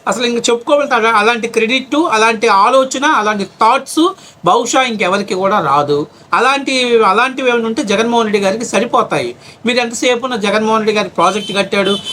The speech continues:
జగన్మోహన్ రెడ్డి గారు, ఆ, ఒక ప్రాజెక్ట్కి ఎంఓ గుర్చుకున్నారు, జగన్మోహన్ రెడ్డి గారి టైంలో ఇండస్ట్రీస్ అన్నీ కూడా ఎంఓలు గుర్చుకొని కార్యరూపం దాల్చి, ఇవన్నీ మనం నిద్రపోయేటప్పుడు కళ్ళగంటానే బాగుంటాయి,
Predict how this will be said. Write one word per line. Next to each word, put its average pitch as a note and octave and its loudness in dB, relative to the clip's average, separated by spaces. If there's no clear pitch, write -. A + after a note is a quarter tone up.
జగన్మోహన్ G3 0
రెడ్డి G3+ -2
గారు, F3+ 0
ఆ, F3+ 2
ఒక E3+ 0
ప్రాజెక్ట్కి F#3 -2
ఎంఓ F#3 2
గుర్చుకున్నారు, G3 -2
జగన్మోహన్ G#3+ 0
రెడ్డి A3 0
గారి G#3+ 0
టైంలో G#3 0
ఇండస్ట్రీస్ G#3+ 0
అన్నీ G3+ -2
కూడా G3+ 0
ఎంఓలు G3 0
గుర్చుకొని G3 -2
కార్యరూపం G3+ -2
దాల్చి, G#3 -4
ఇవన్నీ A#3+ 0
మనం F#3+ -2
నిద్రపోయేటప్పుడు A#3 0
కళ్ళగంటానే A3 0
బాగుంటాయి, F3 0